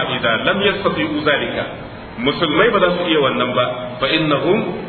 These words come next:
يقاتلون من قاتلهم، za su yaƙi wanda ya yaƙe su ne kawai. واعتدى عليهم، wanda ya musu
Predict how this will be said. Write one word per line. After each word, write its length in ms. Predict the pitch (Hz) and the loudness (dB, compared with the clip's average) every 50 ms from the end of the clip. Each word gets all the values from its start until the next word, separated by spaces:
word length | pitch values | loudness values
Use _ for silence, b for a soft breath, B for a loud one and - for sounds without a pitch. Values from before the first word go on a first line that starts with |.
| - - - - - - | -10 -12 -12 -14 -12 -12
يقاتلون 760 | - - 113 131 - 160 160 165 160 165 160 143 143 156 160 156 | -6 -2 -2 0 2 2 2 4 4 2 0 2 2 2 2 2
من 200 | 147 131 135 135 | 4 2 2 0
قاتلهم، 520 | 131 135 131 120 - 127 117 110 104 107 104 | 2 2 0 2 2 0 0 0 -2 -2 0
za 120 | - 139 147 | 2 2 2
su 100 | 143 143 135 | 2 0 0
yaƙi 260 | 127 117 117 - - | 0 0 0 0 0
wanda 220 | 131 135 135 127 127 | 0 0 2 2 2
ya 80 | 123 120 113 | 2 4 2
yaƙe 200 | 107 110 131 127 | 2 0 0 -2
su 120 | 123 - 113 | -2 -2 -2
ne 140 | 104 104 104 | -2 -2 -2
kawai. 300 | 101 - 107 98 92 - - - - - - - 101 | 0 0 0 0 0 -2 -4 -6 -8 -10 -10 -2 0
واعتدى 400 | 127 156 - - - 143 127 135 | 2 2 2 2 0 0 2 2
عليهم، 460 | 135 135 131 120 123 120 120 117 110 | 2 2 0 0 0 -2 -2 -4 -4
wanda 240 | 113 127 147 139 131 | -2 -2 0 0 0
ya 60 | 127 131 | 0 0
musu 160 | 139 127 131 | -2 -4 -4